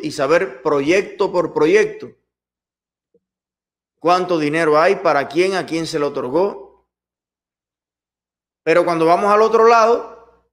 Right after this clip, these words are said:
y nos hacemos la pregunta, ¿quién está financiando en los Estados Unidos todo este lobby pro-castrismo? ¿Dónde están los números? ¿Dónde están los récords públicos?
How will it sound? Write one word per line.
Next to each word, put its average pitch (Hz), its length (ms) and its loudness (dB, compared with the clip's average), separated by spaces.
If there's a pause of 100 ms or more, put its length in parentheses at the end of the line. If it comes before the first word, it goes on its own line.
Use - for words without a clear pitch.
(140)
y 160 80 -8
nos 160 140 -4
hacemos 185 360 -2
la 190 140 2
pregunta, 180 640 0
¿quién 226 300 0
está 214 280 0
financiando 202 680 -2
en 180 60 0
los 160 120 0
Estados 185 380 2
Unidos 190 340 2
todo 185 220 0
este 185 180 0
lobby 185 360 4
pro-castrismo? 190 760 -2 (1160)
¿Dónde 175 320 0
están 170 220 0
los 160 120 -2
números? 202 400 -4 (1800)
¿Dónde 170 300 2
están 175 180 2
los 165 140 2
récords 160 320 2
públicos? 202 500 2